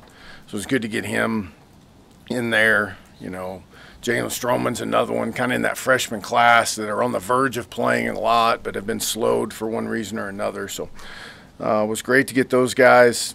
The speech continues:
in there. Panay's another one that, you know, just, you know, his move to the defensive line is, is working inside,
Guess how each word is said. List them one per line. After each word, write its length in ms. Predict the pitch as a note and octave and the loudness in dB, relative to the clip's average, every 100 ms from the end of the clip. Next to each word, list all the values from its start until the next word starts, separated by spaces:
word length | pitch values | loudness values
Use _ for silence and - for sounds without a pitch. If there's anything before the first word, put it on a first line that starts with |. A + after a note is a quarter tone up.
| - | -2
in 200 | C#3 C3 | 2 4
there. 220 | B2 B2 | 6 4
Panay's 640 | - B2 A#2+ C3+ C3 A#2 | 2 0 4 6 4 2
another 320 | A#2 B2 B2+ | 0 0 2
one 300 | B2+ B2 A#2+ | 2 2 2
that, 240 | A#2 G#2+ G2+ - - - - - - - - - | 2 0 -2 -8 -12 -16 -20 -20 -20 -20 -20 -16
you 140 | - | -12
know, 180 | F#2 G2 | -10 -10
just, 640 | F#2+ A2+ A2 - - - - - | -6 -2 -2 -2 -6 -8 -14 -16
you 100 | G#2 | -16
know, 160 | F2 F#2+ - - A#2 | -16 -18 -20 -20 -16
his 140 | G2+ | -8
move 280 | A2+ B2 A#2 | -4 -4 -4
to 60 | A2+ | -6
the 120 | A2 | -4
defensive 480 | B2 A#2 A#2+ A2+ G#2 | -4 -4 -4 -4 -2
line 440 | B2+ B2+ B2 A2+ | 0 2 0 -4
is, 300 | G2+ - - - - - | -6 -10 -12 -16 -20 -20
is 100 | F#2 | -10
working 320 | G#2 - A#2+ | -6 -6 -6
inside, 960 | G#2+ A#2+ A#2 - A#2+ B2 A#2+ A2+ G#2+ | -6 -4 -2 2 6 8 6 4 0